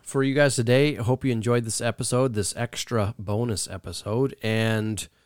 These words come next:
uh, yeah, by the way, uh, we are recording this on, uh, Wednesday,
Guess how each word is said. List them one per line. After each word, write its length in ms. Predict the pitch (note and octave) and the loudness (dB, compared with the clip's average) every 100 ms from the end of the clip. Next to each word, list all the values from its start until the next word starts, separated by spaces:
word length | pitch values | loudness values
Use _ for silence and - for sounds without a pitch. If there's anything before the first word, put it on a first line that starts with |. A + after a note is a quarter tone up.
| _ _ _ _ | _ _ _ _
uh, 360 | G#2+ G#2 G#2 G2+ | 2 6 6 4
yeah, 240 | G2+ C3+ G2 | 4 2 2
by 220 | F2+ A#2 | 2 2
the 80 | A2+ | 4
way, 340 | A#2+ A2+ G2 | 6 6 2
uh, 180 | - G2 | 0 0
we 180 | G2 A#2 | 2 2
are 200 | G#2 A2+ | 4 4
recording 520 | G#2 G#2 A#2+ A2+ A#2 | 2 2 2 2 2
this 240 | G2+ G2 - | 0 -2 -2
on, 320 | A2 G2+ G#2 | -2 -2 -4
uh, 220 | A#2 G2+ | -4 -2
Wednesday, 760 | F#2+ G2+ A2 G#2 F#2+ F2+ F#2+ | 0 0 0 0 -2 0 0